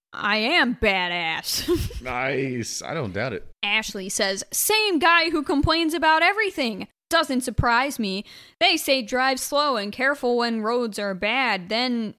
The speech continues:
Speaker 1: but then, then you have idiots who drive like the roads are just fine." Rebecca said,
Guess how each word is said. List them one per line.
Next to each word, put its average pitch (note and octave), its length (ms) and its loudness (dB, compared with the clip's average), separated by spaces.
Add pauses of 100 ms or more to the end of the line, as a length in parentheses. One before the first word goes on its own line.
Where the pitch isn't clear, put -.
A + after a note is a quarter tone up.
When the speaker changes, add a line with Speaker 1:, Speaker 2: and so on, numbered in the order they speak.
Speaker 1:
but A#3 340 -2
then, E4 540 0
then D#4+ 600 0 (220)
you A3+ 260 -2
have A#3 340 -2
idiots B3+ 640 -2 (120)
who A#3 160 0
drive A#3 600 -2 (300)
like A3 420 -4
the G3+ 160 0
roads G#3 480 -2 (120)
are G#3 200 -2
just G#3+ 340 -4
fine." - 460 -6 (1300)
Rebecca A3 420 -2
said, G3+ 340 -2